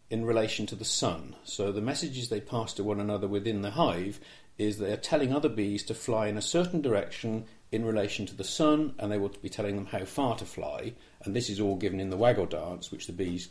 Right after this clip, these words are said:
do in the dark, in the hive, on a vertical face of a frame. So they give all this information out, the bee builds up the map of where it is,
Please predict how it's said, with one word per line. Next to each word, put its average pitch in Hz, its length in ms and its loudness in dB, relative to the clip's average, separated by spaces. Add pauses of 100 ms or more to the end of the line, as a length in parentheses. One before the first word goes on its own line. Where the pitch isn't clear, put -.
(160)
do 90 300 0
in 117 160 0
the 92 60 0
dark, 85 420 -2 (120)
in 98 140 -2
the 87 100 -2
hive, 90 480 0
on 98 120 -2
a 92 40 0
vertical 92 400 2
face 82 320 -6
of 82 80 -10
a 87 60 -10
frame. - 480 -2 (460)
So 92 100 -6
they 92 80 -4
give 156 160 8
all 156 100 8
this 107 140 2
information 98 580 -2
out, 101 220 -2 (280)
the - 60 -6
bee 147 220 6
builds 120 320 4
up - 140 0
the 104 80 0
map 120 260 2
of 101 140 2
where 98 200 4
it 92 120 -2
is, 98 340 0